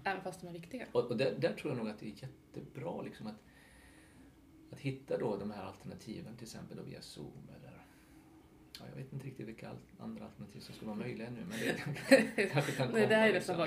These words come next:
Speaker 1: bara, ja.
Speaker 2: Ja, det är jättesvårt, va? Men, eh, ja, jag vet inte, men, men att faktiskt vara uppmärksam på det här, för det är många som sitter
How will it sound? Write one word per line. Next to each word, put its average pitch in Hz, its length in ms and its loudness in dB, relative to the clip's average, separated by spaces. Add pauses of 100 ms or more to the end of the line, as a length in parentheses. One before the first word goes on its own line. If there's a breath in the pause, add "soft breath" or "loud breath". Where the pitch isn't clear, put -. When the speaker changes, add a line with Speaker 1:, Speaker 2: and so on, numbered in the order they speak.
(160)
Speaker 1:
bara, 202 140 6
ja. 180 120 12
Speaker 2:
Ja, - 80 8
det 127 60 4
är 127 40 4
jättesvårt, - 540 -4
va? - 140 -4
Men, 127 140 2 (640 loud breath)
eh, - 100 -8 (180)
ja, 131 140 -4
jag 139 60 -4
vet - 160 -6
inte, - 180 -6
men, 120 200 0
men 120 220 -2
att 117 100 -4 (840)
faktiskt - 280 -6
vara 139 100 0
uppmärksam - 520 -8
på - 120 -6
det - 80 -6
här, - 80 -8
för - 100 -14
det 127 60 -2
är 131 40 0
många 131 220 0
som 123 140 -8
sitter - 420 -6